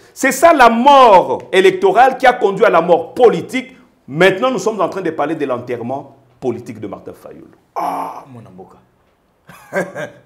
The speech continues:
Speaker 2: Trente secondes. Bala nyonso bazokili bako kolanda. Le docteur Patrick Bala lelo yo. Message ni population congolaise akokanga. Toko poussa na pene pene ya maponami. Message ni okopesa na population congolaise nyonso dans l'ensemble.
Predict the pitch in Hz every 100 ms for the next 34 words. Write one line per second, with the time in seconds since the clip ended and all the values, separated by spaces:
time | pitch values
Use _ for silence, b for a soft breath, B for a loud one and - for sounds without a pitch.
0 | _ _ 147 147 165 120 - 127 104 120
1 | 147 135 120 110 107 B B - 156 156
2 | 151 170 160 139 151 160 147 131 151 139
3 | 123 117 117 110 b b - 147 135 127
4 | 139 127 120 127 113 117 107 101 101 107
5 | 101 92 107 110 117 101 104 101 92 98
6 | - 95 98 98 107 107 _ b b -
7 | - 90 - 87 87 87 _ _ _ _
8 | _ - 117 104 110 101 95 95 92 92
9 | 92 90 87 - 90 87 90 _ _ _
10 | _ - 117 123 120 107 104 104 98 104
11 | 98 92 90 92 95 90 90 90 90 87
12 | 85 87 _ 87 90 87 87 82 82 _